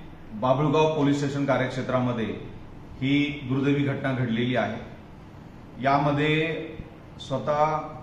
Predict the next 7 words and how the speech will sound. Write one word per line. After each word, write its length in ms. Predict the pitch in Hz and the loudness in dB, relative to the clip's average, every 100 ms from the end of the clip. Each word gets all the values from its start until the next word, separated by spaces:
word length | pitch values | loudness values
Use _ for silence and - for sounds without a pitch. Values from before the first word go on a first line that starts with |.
| - - | -16 -4
पित्यानेच, 720 | 139 151 156 156 127 - - - - - - - - - - - - | -2 2 4 4 2 -2 -10 -14 -16 -18 -18 -18 -18 -18 -18 -12 -2
त्यांना 500 | 131 143 143 139 120 | 2 4 6 4 2
दोन 200 | 147 160 | 0 2
मुली 220 | 151 143 | 4 6
आहेत, 340 | 131 120 107 - - - - - - - - 127 | 4 4 -2 -6 -12 -16 -18 -20 -20 -18 -12 -2
मोठ्या 400 | 131 139 156 160 | 2 4 8 8
मुलीवर 580 | 151 143 143 147 151 | 8 4 4 6 4